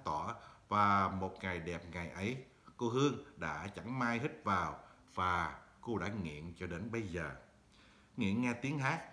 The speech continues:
làn điệu dân ca ngọt ngào, nghiện câu nói ngây thơ mộc mạc, thật thà, đầy chân quê. Nghiện nghe con nói chuyện duyên dáng, siêu dễ thương, siêu lầy lội.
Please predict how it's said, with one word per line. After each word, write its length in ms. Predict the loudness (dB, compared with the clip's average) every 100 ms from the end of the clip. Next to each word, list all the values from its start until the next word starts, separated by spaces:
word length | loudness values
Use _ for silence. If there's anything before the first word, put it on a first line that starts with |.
| -20 -20 2
làn 360 | 6 8 6
điệu 140 | 2 2
dân 160 | 0 -2
ca 180 | -2 -2
ngọt 300 | 0 0 0 2
ngào, 360 | 2 2 -2 -8 -20 -20 _
nghiện 520 | -8 -8 -8 -10 -12 -12 -18 -20 -12
câu 280 | 0 2 2
nói 220 | 2 0
ngây 200 | 0 -2 -4
thơ 180 | -6 -4 -4
mộc 240 | -6 -4
mạc, 180 | -4 -4 -8 -20 -20 -20 -18 -4
thật 180 | -2 -2
thà, 420 | 0 2 2 0 -6 -18 -20 -20 -12
đầy 240 | -8 -6 -8 -12
chân 240 | -8 -4 0
quê. 220 | 2 2 0 -6 -18 -20 -20 -20 -20 -20 -20 -12
Nghiện 480 | -6 -4 -4 -2 -2
nghe 420 | 0 2 2 2 0
con 200 | -2 -2
nói 140 | -2 -4
chuyện 180 | -4 -4 -2
duyên 260 | 0 2
dáng, 260 | 2 0 0 -8 -16 -10
siêu 320 | -4 0 0
dễ 260 | -2 -4 -2
thương, 340 | 2 2 0 -8 -20 -20 -8
siêu 380 | -2 2 2 0 -4
lầy 160 | -10 -10 -12
lội. 340 | -16 -14 -16